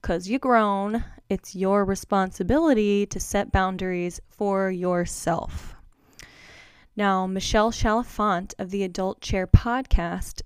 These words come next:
says, "Boundaries teach other people how we want to be treated."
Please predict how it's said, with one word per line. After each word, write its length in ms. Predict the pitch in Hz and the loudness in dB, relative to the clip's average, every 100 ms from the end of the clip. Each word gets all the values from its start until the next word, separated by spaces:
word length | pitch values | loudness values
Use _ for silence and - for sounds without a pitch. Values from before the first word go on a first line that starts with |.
| _ _ _ | _ _ _
says, 880 | - - - 190 165 - - - - - - - - - _ - _ _ _ - | -20 -12 -2 0 0 -4 -10 -12 -10 -10 -12 -20 -20 -20 _ -20 _ _ _ -2
"Boundaries 800 | 196 262 247 170 165 - 185 - | 2 4 2 0 -4 -6 -8 -8
teach 380 | - 233 254 - - | -4 -2 -2 -6 -2
other 220 | 208 262 | 0 0
people 460 | - 214 - 202 196 | -2 -4 0 0 0
how 220 | - 170 | -2 0
we 240 | 175 208 | 0 -2
want 300 | 190 180 180 | -2 -6 -8
to 160 | - 202 | -10 -10
be 180 | 175 180 | -8 -10
treated." 640 | - 185 180 - - 196 | -6 -2 -2 -2 -8 -12